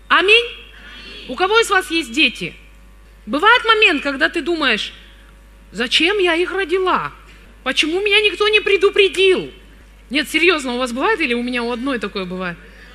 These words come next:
Я думаю, а ты же ду-, думаешь: «Вырасту, выйду замуж, рожу детей, будет так всё классно. Почему меня никто не предупредил, как это трудно?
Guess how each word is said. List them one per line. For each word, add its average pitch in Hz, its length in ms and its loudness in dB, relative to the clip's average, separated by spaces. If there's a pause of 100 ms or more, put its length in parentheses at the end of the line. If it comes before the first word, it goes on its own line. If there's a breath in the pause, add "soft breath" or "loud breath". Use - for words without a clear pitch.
(400 loud breath)
Я 262 160 2
думаю, 285 400 -2 (400 loud breath)
а 185 140 -6
ты 294 160 -4
же 262 160 -6
ду-, 196 120 -10
думаешь: 233 480 -8
«Вырасту, 240 460 -4
выйду 247 240 -6
замуж, 240 520 -4
рожу 240 280 -6
детей, 254 500 -6
будет 214 300 -8
так 233 140 -6
всё - 200 -8
классно. 269 520 -6 (260 loud breath)
Почему 220 360 0
меня 302 260 2
никто 359 320 0
не 403 120 4
предупредил, 415 920 4
как 349 200 -4
это 370 200 -2
трудно? 277 680 0